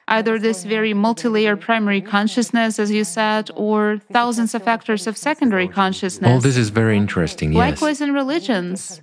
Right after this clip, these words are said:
Speaker 1: when a person doesn't understand who he is, he also presents those things that have no images, the concept of God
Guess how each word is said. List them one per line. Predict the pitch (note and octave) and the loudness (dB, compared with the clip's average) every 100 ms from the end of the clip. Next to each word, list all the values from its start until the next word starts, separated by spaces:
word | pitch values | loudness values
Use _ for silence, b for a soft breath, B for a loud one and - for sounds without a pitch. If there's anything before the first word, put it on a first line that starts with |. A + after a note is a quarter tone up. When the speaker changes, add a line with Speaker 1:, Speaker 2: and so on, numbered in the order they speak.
| F#3 | -4
Speaker 1:
when | A3+ | -2
a | B3+ | 0
person | C4+ C#4 - A#3+ | 0 0 0 0
doesn't | A3+ C4 E4 D4+ | 2 0 0 2
understand | C4+ B3 A3+ - B3 G3 | 2 2 0 0 0 0
who | - B3 | 0 0
he | G#3+ G3+ A3+ | 2 2 4
is, | D#4 B3 C4 - _ _ | 2 0 -4 -12 _ _
he | - B3+ | -2 -2
also | G3 B3+ D#4+ - | 2 0 0 -2
presents | A#3 C4 B3+ A3 B3+ B3 - | -2 0 0 0 0 0 -2
those | F#3 A#3+ D4+ F#3+ | -2 0 0 -2
things | C#4+ C4+ F#3+ F#3+ G#3 | 0 0 0 -4 -2
that | G#3 F3+ A#3 | -2 0 -2
have | G#3 | 2
no | G#3+ C4+ - | 2 2 0
images, | D#4 C4 G3 F3+ F#3+ - E3 D#3 - | 0 2 2 0 -2 -8 -14 -16 -2
the | G#3+ | 0
concept | G#3+ D#4 - A#3 G#3 | 2 0 -2 -4 -2
of | F#3 | -2
God | E3+ G3 G3 G3 | 0 0 0 -4